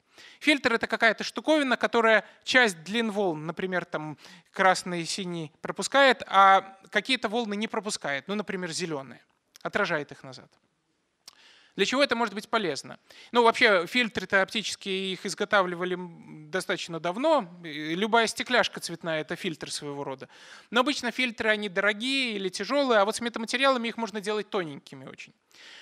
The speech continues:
Все вы, наверное, слыхали эти трагические истории о том, как ослепляют пилотов самолетов при помощи мощных лазерных указок. Да, действительно, мощные указки щас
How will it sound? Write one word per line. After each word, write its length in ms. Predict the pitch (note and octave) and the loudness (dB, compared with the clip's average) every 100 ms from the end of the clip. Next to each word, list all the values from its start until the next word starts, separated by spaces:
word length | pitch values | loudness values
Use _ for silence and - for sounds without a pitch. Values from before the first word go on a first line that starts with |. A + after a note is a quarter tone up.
| - - - | -20 -20 -4
Все 180 | - D4 | 2 2
вы, 80 | |
наверное, 340 | C#4+ B3 B3+ A#3+ | 4 4 4 0
слыхали 500 | - G#3+ B3+ C4 B3 | -4 -2 2 4 2
эти 300 | A#3 A3+ A3+ | 0 -2 -8
трагические 640 | - G#3+ G#3 - - G#3 | -2 -4 -2 -10 -10 -8
истории 380 | F#3+ - C4 B3 | -8 -4 -2 0
о 100 | G#3+ | 0
том, 180 | A3 A3+ | -2 -4
как 320 | A3 - G3 | -4 -4 -6
ослепляют 760 | F3+ G#3+ G3 G#3 A#3 A3 - - _ | -6 -6 -4 0 0 0 -4 -20 _
пилотов 400 | G#3 G#3+ A3+ G3+ | -4 0 0 -2
самолетов 560 | - G3 G#3+ C4 A#3 - | -4 -2 0 0 -2 -6
при 100 | G3+ | -8
помощи 340 | A3 G#3+ - | -4 -4 -4
мощных 440 | G3 G#3+ - F#3+ F#3 | -2 -4 -4 -6 0
лазерных 420 | F#3+ E3+ F3 D#3 | 0 -2 -8 -10
указок. 540 | E3+ C#3+ B2+ A#2+ _ _ _ - - - | -6 -6 -8 -16 _ _ _ -20 -20 0
Да, 160 | G3 G3+ | 4 4
действительно, 400 | G3 B3 - G3+ | 2 -2 0 2
мощные 340 | A3 - G3 | 2 2 -4
указки 480 | F#3+ G3+ E3 - D3+ | 2 2 0 -6 -8
щас 380 | - F#3+ - | -2 0 -2